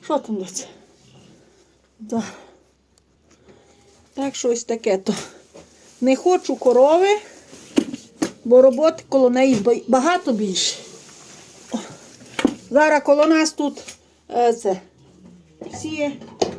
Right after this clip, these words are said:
поля повиорували, де перше можна було корову пасти.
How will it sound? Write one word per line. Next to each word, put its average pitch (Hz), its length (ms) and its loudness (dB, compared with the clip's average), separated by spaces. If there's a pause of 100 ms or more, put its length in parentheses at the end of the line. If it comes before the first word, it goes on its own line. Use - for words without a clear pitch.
(880)
поля 302 480 0 (800)
повиорували, 330 840 0
де 339 120 0
перше 349 380 -2
можна 330 320 -2
було 302 260 -8
корову 311 400 -4
пасти. 302 600 -2